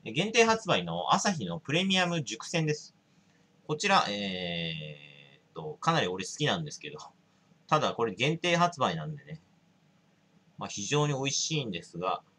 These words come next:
えー、限定。まあ、秋限定なのかな。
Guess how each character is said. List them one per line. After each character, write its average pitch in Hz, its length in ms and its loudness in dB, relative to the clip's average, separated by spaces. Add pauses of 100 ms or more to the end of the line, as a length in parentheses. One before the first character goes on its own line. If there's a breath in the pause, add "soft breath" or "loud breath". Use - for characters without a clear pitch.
(1200)
え 76 380 -6
ー、 - 20 -14
限 113 240 -4
定。 113 340 4 (360)
ま 123 140 2
あ、 123 80 8
秋 180 240 2
限 120 220 0
定 123 160 0
な 123 120 2
の 92 100 -2
か 73 100 -4
な。 95 100 -8